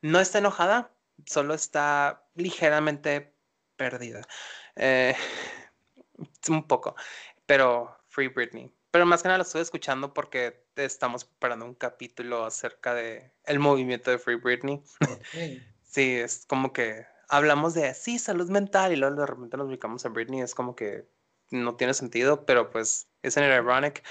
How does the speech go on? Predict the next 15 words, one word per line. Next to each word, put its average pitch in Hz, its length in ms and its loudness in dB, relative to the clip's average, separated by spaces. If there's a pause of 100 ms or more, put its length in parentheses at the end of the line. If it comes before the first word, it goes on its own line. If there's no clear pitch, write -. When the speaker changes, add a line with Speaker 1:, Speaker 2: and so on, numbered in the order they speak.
Speaker 1:
<laughs> - 320 -2 (340)
Y 139 520 -2
sí, 208 480 0
prácticamente 202 500 2
eso 190 140 -2
es - 160 0
todo 196 180 4
lo 202 100 0
que 185 60 -2
estoy 165 220 -2
escuchando. 156 760 -2 (300)
No 170 420 8
escucho 175 540 0
nada 160 420 2
de 131 460 0